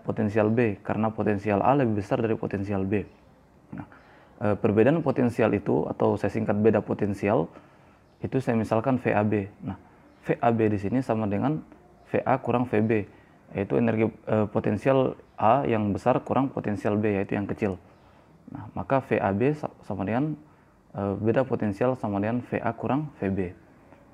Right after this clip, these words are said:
Nah, kemudian, eh, di sini saya bisa tuliskan V A B atau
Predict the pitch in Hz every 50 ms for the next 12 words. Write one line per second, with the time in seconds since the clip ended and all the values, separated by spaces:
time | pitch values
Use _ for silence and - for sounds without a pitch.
0 | - - - 90 - - - - - - - - 151 180 156 110 107 107 120 131
1 | 139 - - - - - - - - - - - - - - 107 104 104 104 104
2 | 104 101 - 131 - 160 160 156 135 123 113 123 117 - 117 104 98 - - 139
3 | 139 147 165 160 - - - - - - - - 156 160 - - 117 110 107 98
4 | 110 120 - - - - 113 113 -